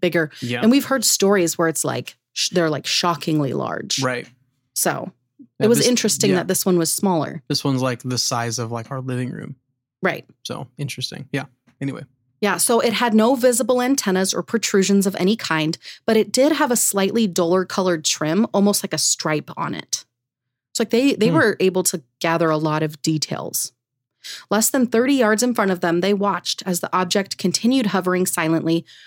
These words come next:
Speaker 1: mere seconds feeling like an eternity as their hearts pounded and their brains puzzled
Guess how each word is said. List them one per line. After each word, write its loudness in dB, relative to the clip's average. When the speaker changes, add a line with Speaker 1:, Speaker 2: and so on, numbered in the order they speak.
Speaker 1:
mere 4
seconds 0
feeling 2
like -2
an 2
eternity 0
as 0
their 0
hearts -4
pounded 0
and -2
their 2
brains 0
puzzled -4